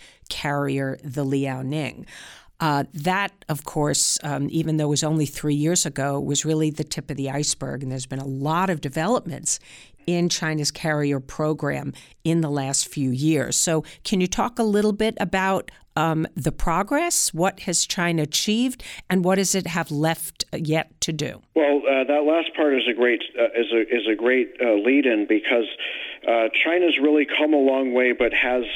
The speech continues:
Speaker 2: uh, still further to go. It's clear why China wants aircraft carriers. It envisions itself as, as a great, uh, a great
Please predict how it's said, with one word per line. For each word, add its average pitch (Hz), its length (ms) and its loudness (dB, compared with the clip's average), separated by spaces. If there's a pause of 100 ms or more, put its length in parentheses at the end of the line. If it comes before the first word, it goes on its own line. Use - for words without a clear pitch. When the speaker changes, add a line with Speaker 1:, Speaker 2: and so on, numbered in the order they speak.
(160)
Speaker 2:
uh, 113 120 4 (120)
still 120 240 4 (120)
further 120 300 4
to 104 120 4
go. 98 380 0
It's - 160 0 (120)
clear 208 240 6
why 147 340 4 (140)
China 131 300 4
wants 113 420 2 (160)
aircraft 101 680 0
carriers. 90 460 4 (360)
It 123 200 2
envisions 139 640 4
itself 120 460 2 (180)
as, 113 140 2 (480)
as 117 240 2
a 110 40 4
great, 120 540 2
uh, 110 400 0
a - 20 -4
great 127 360 2